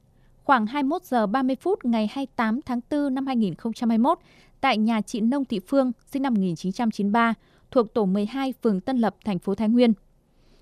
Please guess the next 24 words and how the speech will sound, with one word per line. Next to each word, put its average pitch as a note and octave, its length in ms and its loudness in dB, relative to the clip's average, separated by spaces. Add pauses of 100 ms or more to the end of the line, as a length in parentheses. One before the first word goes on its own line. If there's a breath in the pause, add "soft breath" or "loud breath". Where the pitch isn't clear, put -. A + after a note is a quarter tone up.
Chị B3 200 0
Phương C4+ 180 0
phát F4+ 160 -2
hiện A3+ 300 -4
bị G3+ 100 2
kẻ F#3+ 220 -4
gian A3+ 240 -2 (100)
phá A3 260 0
khóa A3+ 360 -2
và A#3 80 4
lấy G3 140 2
trộm B3 260 -4
xe A#3+ 180 -2
mô A3 140 0
tô A3 280 -2
nhãn G#3+ 220 -2
hiệu C#4 260 -2
Honda A3+ 600 0
S D#4 160 -6
H C#4+ 80 -6 (460 soft breath)
một A3+ 200 2
hai C4+ 160 -4
lăm B3+ 160 -2
I, B3 240 0